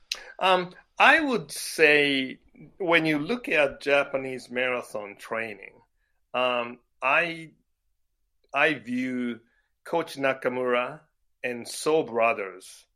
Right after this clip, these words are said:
are the ones who really kind of finalize the Japanese marathon training program as we see it today. And whether they knew it or not, there's a Lydiard line to it. Um,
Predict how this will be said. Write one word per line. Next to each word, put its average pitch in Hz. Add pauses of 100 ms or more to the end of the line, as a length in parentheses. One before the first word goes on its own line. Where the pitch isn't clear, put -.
(380)
are 117
the 117
ones 120
who 113
really 110
kind 107
of 101
finalize 107 (520)
the - (180)
Japanese 123
marathon 117
training 107
program 104 (100)
as 107
we 98
see 107
it 90
today. 92 (640)
And 123
whether 147
they 113
knew 120
it 190
or 185
not, 165 (100)
there's 123
a 120
Lydiard 110
line 101 (160)
to 156
it. 87 (760)
Um, 127